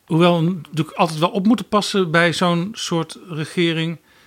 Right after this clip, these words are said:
we hebben het in Nederland met Paars gezien. Dat kan ook weer leiden tot de opkomst van hele, hele nieuwe en misschien ook wel, eh, vreemde partijen die ineens een flinke hap uit, eh,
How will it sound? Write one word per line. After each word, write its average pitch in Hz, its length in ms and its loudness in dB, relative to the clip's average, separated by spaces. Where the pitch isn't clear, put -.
we - 100 -20
hebben 151 160 2
het 147 100 -4
in 151 80 0
Nederland 151 280 4
met 139 200 -2
Paars 156 300 2
gezien. 175 320 -2
Dat - 140 -2
kan 175 160 -6
ook 160 80 -8
weer 160 120 0
leiden 156 360 2
tot 147 240 -8
de 139 140 -12
opkomst - 420 -8
van 151 260 -2
hele, 160 280 0
hele 156 480 0
nieuwe 165 580 6
en 165 440 -2
misschien 156 220 -4
ook 147 60 -6
wel, 156 360 -2
eh, 185 60 -20
vreemde 143 560 2
partijen 117 520 0
die 120 140 0
ineens 120 460 -2
een 147 120 -2
flinke 147 280 2
hap 135 260 2
uit, 135 380 0
eh, 139 260 2